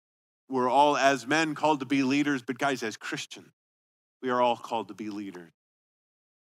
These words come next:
Parents, especially grandparents, leaders, you have them right in your home. We're all leading. Question is, what direction are we leading them in?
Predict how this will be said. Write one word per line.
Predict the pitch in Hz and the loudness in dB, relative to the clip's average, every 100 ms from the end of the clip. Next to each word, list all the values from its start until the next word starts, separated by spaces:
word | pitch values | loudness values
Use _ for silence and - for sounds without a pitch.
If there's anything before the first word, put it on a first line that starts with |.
| _ _ | _ _
Parents, | - 170 165 165 156 | -2 2 2 2 -2
especially | 131 - 160 151 165 160 151 | -8 -4 -2 -2 -2 0 0
grandparents, | 135 147 160 139 147 156 156 147 - - - _ _ - | -2 -2 -2 -4 -2 0 -2 -6 -12 -14 -18 _ _ -4
leaders, | 123 160 156 156 135 | 4 4 6 4 2
you | 143 147 | 0 2
have | 147 143 | 2 2
them | 135 135 | 0 2
right | 147 135 | 2 0
in | 131 | -2
your | 123 | -2
home. | 127 156 110 87 _ _ _ _ - | 0 0 0 -4 _ _ _ _ 0
We're | 143 185 | 8 10
all | 185 | 10
leading. | 165 180 139 107 107 - _ _ _ _ _ | 8 6 4 -2 -12 -20 _ _ _ _ _
Question | 156 147 147 | -4 -4 -4
is, | 143 120 | -4 -2
what | 143 | -4
direction | 139 135 135 - 127 | 0 0 0 -4 -8
are | 123 | -6
we | 117 | -6
leading | 117 143 117 95 | -4 -4 -6 -12
them | 90 87 | -16 -16
in? | 82 | -18